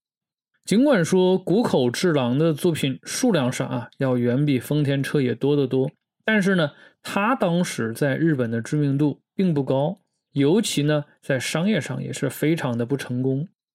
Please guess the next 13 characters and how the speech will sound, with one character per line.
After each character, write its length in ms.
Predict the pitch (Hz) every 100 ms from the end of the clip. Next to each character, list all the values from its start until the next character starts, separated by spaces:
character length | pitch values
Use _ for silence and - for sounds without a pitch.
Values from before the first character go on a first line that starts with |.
| _ _
谷 140 | - 240
口 180 | 220 165
治 160 | 170
郎 260 | 151 139 156
经 240 | - 165
常 240 | 156 135 139
自 160 | -
嘲 260 | 190 - 135
自 160 | 139
己 140 | 151 123
是 180 | - 131
一 120 | 135
个 200 | 135